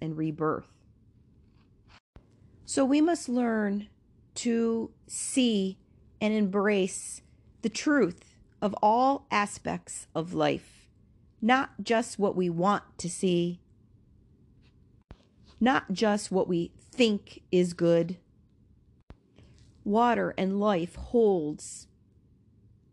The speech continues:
creation, and destruction. These are not inseparable, they are one.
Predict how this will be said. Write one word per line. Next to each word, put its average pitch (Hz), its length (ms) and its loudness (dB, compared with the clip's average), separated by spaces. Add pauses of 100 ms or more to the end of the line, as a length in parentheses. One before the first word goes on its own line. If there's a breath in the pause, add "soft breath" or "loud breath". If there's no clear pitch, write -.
(200)
creation, 214 760 0 (320)
and 214 200 0
destruction. 156 720 -6 (2750)
These 208 180 2
are 196 80 2
not 208 220 2
inseparable, 165 640 -4
they 170 140 0
are 165 180 0
one. 160 360 -4